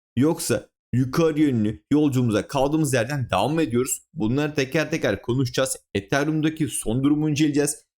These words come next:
Yine bunun arkasından radarımdaki şu anda fırsat olarak gördüğüm altcoin'ler nelerdir? Teker teker konuşacağız. Dolayısıyla yine dop dolu bir analizle karşınızdayız. Hızlı bir şekilde arkadaşlar analizlere geçeceğim. Fazla zamanınızı almak istemiyorum. Yine bunun arkasından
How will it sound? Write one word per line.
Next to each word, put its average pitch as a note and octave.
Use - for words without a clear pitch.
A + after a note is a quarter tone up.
Yine E3+
bunun E3+
arkasından D3
radarımdaki D3
şu -
anda C#3
fırsat D3+
olarak B2+
gördüğüm B2+
altcoin'ler C3+
nelerdir? C3
Teker C#3+
teker F2+
konuşacağız. C#3+
Dolayısıyla D#3+
yine C3
dop D#3
dolu C#3+
bir C3
analizle C3
karşınızdayız. C#3
Hızlı D3+
bir F#3+
şekilde D3
arkadaşlar C3+
analizlere C3
geçeceğim. C3
Fazla A#2+
zamanınızı C3+
almak C3
istemiyorum. C3
Yine C3
bunun C3
arkasından C3